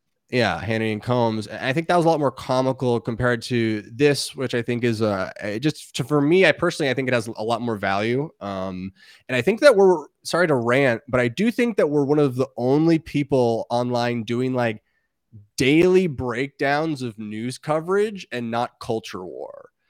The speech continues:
Like, it would be so easy for me to just print thumbnails of Dylan Mulvaney,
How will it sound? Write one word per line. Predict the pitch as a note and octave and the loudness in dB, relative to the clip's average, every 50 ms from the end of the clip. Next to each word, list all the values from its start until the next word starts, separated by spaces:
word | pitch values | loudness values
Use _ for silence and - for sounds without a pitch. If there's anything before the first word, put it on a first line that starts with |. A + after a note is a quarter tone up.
| _ _ _ - | _ _ _ -4
Like, | B2 C3+ C3 C3 B2 - _ - | 0 0 0 0 -2 -4 _ 2
it | D#3 F3 | 4 4
would | G#3 A#3 B3 G3+ | 4 4 2 0
be | A#3 A3+ G3+ | -2 -2 -2
so | - - - - E3+ E3 E3+ F3+ E3+ | -4 -4 -2 0 2 4 4 2 0
easy | B2 C3 C3 C#3 C#3+ C#3 D3+ E3 F3 F#3+ G#3 G3 | -2 -4 -4 -4 -4 -4 -4 -6 -6 -6 -8 -8
for | - D#3 C3 | -8 -8 -6
me | B2 C#3 C#3+ | -4 -4 -4
to | D#3 | -4
just | C#3+ C#3+ C#3+ - - _ _ _ _ | -4 -6 -8 -8 -10 _ _ _ _
print | - - - D3 D3 D3+ D#3+ F3 - - _ - | -16 -8 -2 2 2 2 2 0 -4 -10 _ -4
thumbnails | B2 A2+ A#2+ B2+ B2+ C3 C3 C3 C#3 C#3 C#3+ C#3 | -4 -4 -4 -4 -4 -4 -2 -2 -2 -2 -4 -6
of | C3 A2+ G#2+ | -8 -10 -8
Dylan | A2 G#2+ G#2+ A2+ A2+ | -8 -6 -6 -6 -6
Mulvaney, | A2 G#2+ G#2+ G2+ G2+ G2 G2 G2+ G2+ G#2+ A2+ B2 C#3 D#3+ | -6 -6 -6 -6 -6 -6 -6 -6 -6 -6 -6 -6 -6 -8